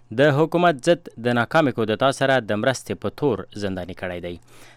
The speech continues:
د امریکا د خزانې وزارت د ترکیې د عدلي وزیر عبدالحمید ګل او د کورنیو چارو د وزیر سلیمان سویلو ضد دغه اقدامات کړي دي. امریکا په دغه دواړو وزیرانو تور لګولی دی چې امریکایي عیسوي ملا انډر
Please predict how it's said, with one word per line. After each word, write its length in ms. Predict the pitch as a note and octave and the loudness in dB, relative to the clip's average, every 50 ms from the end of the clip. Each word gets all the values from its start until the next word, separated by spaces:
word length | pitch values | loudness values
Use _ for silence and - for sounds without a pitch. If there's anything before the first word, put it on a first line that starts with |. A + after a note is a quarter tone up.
| - - - | -14 -8 -4
د 80 | A2+ | -2
امریکا 240 | A2+ B2 A#2+ - C#3 C3+ | -2 0 0 2 2 2
د 60 | B2+ - | 2 0
خزانې 340 | - B2 A#2+ B2+ C3 C#3+ C#3 C3 | 0 0 0 2 2 2 0 0
وزارت 360 | B2 C3 C3 C3+ C3+ - - - A#2+ A2+ | 0 2 2 2 2 0 -2 -8 -4 -2
د 80 | A#2+ A#2+ - - | -2 -2 0 -2
ترکیې 440 | A#2 A#2 - - C3+ C3+ C3 A#2 B2+ | -4 -4 -4 -2 -2 -2 -2 -2 -2
د 100 | - A2+ A2+ | -4 -4 -4
عدلي 220 | G#2 A#2+ C3+ C3+ B2+ | -4 -2 -2 0 0
وزیر 340 | A#2+ A2 A2 C3+ C#3 B2+ - - A#2+ | 0 -2 -2 -2 -2 -2 -2 -4 -4
عبدالحمید 680 | G#2+ G2+ A#2+ A#2+ A2 F#2+ A2 A2+ B2 B2+ B2+ - - - A2 G2+ C#3 | -4 -2 -2 -2 -2 0 -2 -2 0 -2 -2 -4 -6 -12 -4 2 4
ګل 160 | D#3+ E3+ E3+ E3+ - C#3 C3+ | 4 4 4 2 2 2 0
او 40 | C3 B2 | 2 0
د 100 | A#2+ - - | -2 -2 -2
کورنیو 340 | A#2 A#2+ C3 C#3+ C#3+ A#2+ - | -2 0 0 0 0 0 0
چارو 220 | C3 C3 B2+ A#2+ A#2 | 0 2 2 2 2
د 80 | A2+ A#2 | 2 2
وزیر 260 | A#2 B2+ D3+ D3+ B2+ - - - _ _ _ _ _ - - | 2 2 0 0 0 -2 -10 -20 _ _ _ _ _ -16 -12
سلیمان 500 | - - A#2+ A#2+ B2 C3 C#3 C#3+ C#3+ C#3 B2+ - | -6 -2 0 2 4 4 4 4 2 0 0 0
سویلو 400 | A#2+ A2+ A#2 A#2+ B2 B2+ C#3+ D3 C3+ A#2+ G#2 G#2+ | -2 0 0 0 2 2 4 4 2 2 2 2
ضد 200 | D#3+ D3+ - - - A2 A#2 | 2 2 2 0 -6 -2 -2
دغه 220 | A2 G2+ A2+ A2+ - | 0 0 -2 -6 -4
اقدامات 400 | - A2 G#2+ G#2 F#2+ F#2 - - | -2 -2 0 0 0 -4 -6 -10
کړي 160 | - F#2 F2 E2+ | -12 -12 -10 -10
دي. 80 | F2 F2 - - - - G#2+ G#2+ | -10 -12 -14 -16 -16 -10 -8 -6
امریکا 260 | G2 G#2+ - A#2+ A2+ | -6 -4 -2 -2 -2
په 180 | - - A#2 A#2+ | -2 -2 -4 -2
دغه 140 | G2+ G#2 G2 A#2 | -2 -2 -2 0
دواړو 260 | C3+ D3 C#3 A#2+ A2 | 2 2 2 2 2
وزیرانو 420 | G#2+ G2 G#2+ A2 A2+ A#2 A#2 G#2+ - C#3 | 0 0 0 0 0 0 -2 -2 -2 -2
تور 160 | D#3 C#3 B2 | 0 0 0
لګولی 400 | G#2+ A2 A2 A2 G#2 G#2+ G#2+ G#2+ | 0 0 0 0 0 -2 -2 -2
دی 80 | G#2+ | -2
چې 340 | G#2+ - - A#2 A2+ - A2 G#2+ | -4 -4 -6 -6 -4 -4 -4 -4
امریکایي 440 | G2+ G2+ F#2+ - G2+ G#2+ A#2+ C3 C#3+ C#3+ - - - - - - - - - A#2+ | -4 -6 -6 -4 -4 -4 -2 -2 -2 -4 -4 -8 -14 -20 -20 -20 -18 -12 -8 -8
عیسوي 400 | G#2 - - G#2+ A#2 C#3 C#3 A#2+ A2 | -6 -4 -4 -2 0 0 0 0 0
ملا 200 | G#2+ A2+ A#2+ A#2+ B2 - - A#2+ A#2+ | 0 2 2 2 0 0 -2 -6 -4
انډر 280 | A#2 A#2 A2 A2+ A2+ | -4 -4 -4 -4 -4